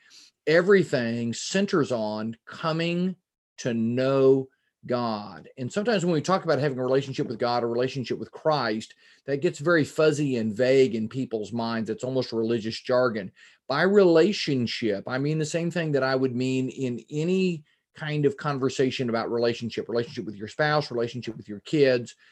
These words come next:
A relationship is where we know someone and we care about them. We are interested in them.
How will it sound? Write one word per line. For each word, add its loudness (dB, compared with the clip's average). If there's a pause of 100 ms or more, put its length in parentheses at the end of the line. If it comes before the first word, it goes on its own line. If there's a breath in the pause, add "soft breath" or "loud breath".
(300 soft breath)
A -2
relationship 2
is -4
where 0
we -2
know 4
someone 2 (120)
and -2
we -2
care 0
about 0
them. -6
We -2
are 0
interested -2
in -4
them. -10